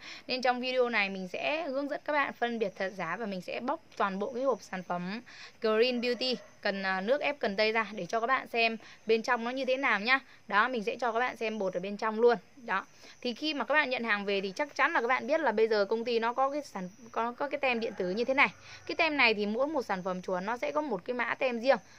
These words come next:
nó có một cái mã Q R riêng này, rồi là cái mã vạch. Chúng ta sẽ cào cái phần này ra và gửi đến tổng đài.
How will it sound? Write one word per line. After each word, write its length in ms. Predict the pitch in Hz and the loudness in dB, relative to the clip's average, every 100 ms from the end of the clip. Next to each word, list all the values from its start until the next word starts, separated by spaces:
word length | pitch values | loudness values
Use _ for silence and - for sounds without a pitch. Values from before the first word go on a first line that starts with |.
| - | -10
nó 200 | 226 254 | 0 2
có 160 | 285 311 | 4 2
một 140 | 302 254 | 0 -4
cái 80 | 277 | -2
mã 220 | 269 269 | 2 2
Q 400 | 277 262 226 202 | 4 6 6 4
R 20 | |
riêng 200 | 226 233 | 2 2
này, 140 | 208 170 - - | 0 -4 -14 -4
rồi 220 | 214 196 | 0 2
là 260 | 196 190 180 - - - - | 2 0 -2 -8 -18 -12 -4
cái 80 | 277 | 0
mã 200 | 262 285 | 4 4
vạch. 200 | 277 - - - - | 4 0 -8 -20 -14
Chúng 100 | 254 | -2
ta 140 | 254 233 | 0 0
sẽ 120 | 247 | 0
cào 280 | - 214 196 | 4 6 6
cái 80 | |
phần 160 | 214 240 | 2 0
này 140 | 196 | 2
ra 180 | 202 226 | 4 4
và 220 | 208 190 | 4 0
gửi 160 | 180 165 | 0 -2
đến 140 | 208 | -2
tổng 180 | 240 190 | 0 4
đài. 160 | 214 | 4